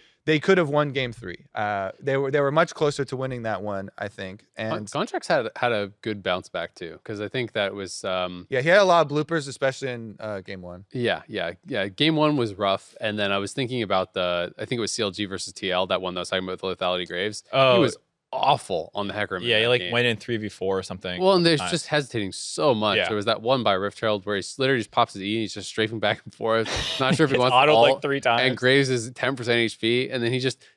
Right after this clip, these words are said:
Speaker 2: doesn't use his ult or go in and just dies, just gets shotgun down.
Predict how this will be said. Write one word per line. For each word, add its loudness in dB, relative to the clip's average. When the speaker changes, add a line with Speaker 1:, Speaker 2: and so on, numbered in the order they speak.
Speaker 2:
doesn't 4
use -4
his -6
ult 4
or 0
go 0
in -4
and -8
just -10
dies, -2
just -14
gets -8
shotgun -2
down. -4